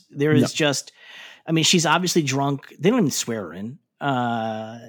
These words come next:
Speaker 1: but anyway,
Speaker 2: Well,
Speaker 1: she
Speaker 2: they
Speaker 1: takes
Speaker 2: kinda
Speaker 1: this
Speaker 2: do. She, she, she sits down and holds up her hand and goes, "I'll tell the truth." <laughs> Like, and then that's it.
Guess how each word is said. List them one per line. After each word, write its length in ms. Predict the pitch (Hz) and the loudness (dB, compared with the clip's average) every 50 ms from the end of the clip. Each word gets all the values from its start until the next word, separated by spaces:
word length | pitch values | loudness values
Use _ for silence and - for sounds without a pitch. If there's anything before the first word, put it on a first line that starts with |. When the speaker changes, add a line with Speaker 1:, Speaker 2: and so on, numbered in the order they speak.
| - - | -20 -10
Speaker 1:
but 180 | - 175 170 196 | -4 -2 0 2
anyway, 240 | 233 262 262 240 220 | 4 4 4 4 6
Speaker 2:
Well, 60 | 190 | 6
Speaker 1:
she 80 | 156 151 | 6 8
Speaker 2:
they 80 | 156 | 8
Speaker 1:
takes 140 | 147 233 220 | 6 6 4
Speaker 2:
kinda 140 | 220 233 185 | 4 4 4
Speaker 1:
this 60 | 120 | 2
Speaker 2:
do. 80 | 107 107 | 2 0
She, 220 | - - 139 - | -2 -2 -2 -2
she, 260 | 180 - 156 131 131 - | -2 -2 -2 -2 -2 -2
she 220 | - - - - | -4 -4 -4 -4
sits 280 | - - - 196 156 - | -4 -2 -2 -4 -2 0
down 180 | 185 170 160 151 | 0 0 2 0
and 60 | 143 | 0
holds 200 | 120 147 139 156 | 0 0 0 0
up 120 | 156 156 - | 0 0 0
her 40 | |
hand 200 | 143 151 156 143 | 2 2 2 2
and 80 | 135 127 | 2 2
goes, 260 | 127 127 117 117 113 - - - - - _ - | 2 2 2 0 -2 -4 -10 -20 -20 -20 _ -14
"I'll 120 | 117 123 | -12 -12
tell 220 | - - 185 160 | -10 -10 -10 -10
the 80 | - 120 | -10 -10
truth." 560 | 123 - - - - 151 - - - - - 523 | -12 -12 -12 -10 -10 -12 -12 -16 -20 -14 -10 -8
<laughs> 60 | 539 494 523 554 554 554 - - - - - - - - - 659 | -8 -8 -8 -8 -10 -10 -8 -8 -8 -8 -8 -8 -8 -8 -4 -2
Like, 480 | 277 277 - - 320 - - - 330 - | -2 -2 -2 -4 -10 -8 -6 -6 -6 -4
and 100 | - 160 160 | -2 -2 -2
then 80 | 156 151 | 0 0
that's 300 | 156 - - - - - | -2 -2 -2 -4 -8 -8
it. 240 | 165 135 123 - | -6 -6 -8 -10